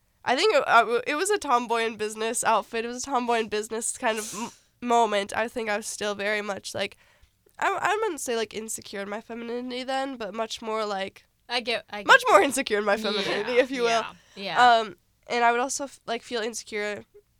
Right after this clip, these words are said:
Speaker 1: ab-, in my femininity about, like, not wearing makeup 'cause a bunch of girls my age started doing it, and I, like, didn't know, and, like, all this stuff.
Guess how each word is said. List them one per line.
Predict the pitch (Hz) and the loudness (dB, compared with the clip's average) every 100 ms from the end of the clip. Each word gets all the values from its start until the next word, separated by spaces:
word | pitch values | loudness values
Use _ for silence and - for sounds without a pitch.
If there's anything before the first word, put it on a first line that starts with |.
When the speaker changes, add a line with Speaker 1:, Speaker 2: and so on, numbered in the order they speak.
| - | -16
Speaker 1:
ab-, | 214 - | -14 -8
in | 240 | -2
my | 254 | -2
femininity | 247 226 220 208 214 220 208 | -2 -6 -8 -8 -8 -8 -8
about, | 202 214 208 - _ _ _ _ _ | -4 -2 -2 -2 _ _ _ _ _
like, | 226 220 | -6 -2
not | 214 196 | 0 0
wearing | 214 214 | 0 -4
makeup | 262 330 233 | -6 -6 -8
'cause | - 220 | -10 -10
a | |
bunch | 226 220 | -10 -10
of | 226 - | -14 -10
girls | 214 220 226 | -6 -4 -4
my | 202 | -4
age | 208 208 | -4 -6
started | 220 208 208 | -6 -8 -6
doing | 233 226 | -6 -4
it, | 226 - | -4 -4
and | 208 | -4
I, | 220 | -4
like, | 214 - | -4 -8
didn't | 202 196 208 | -10 -10 -8
know, | 294 302 294 302 277 | -2 0 0 0 -2
and, | 190 196 196 214 _ _ - | -4 -8 -10 -14 _ _ -6
like, | 233 | -2
all | - 247 | 2 2
this | 220 - | 0 -6
stuff. | 208 226 | -8 -10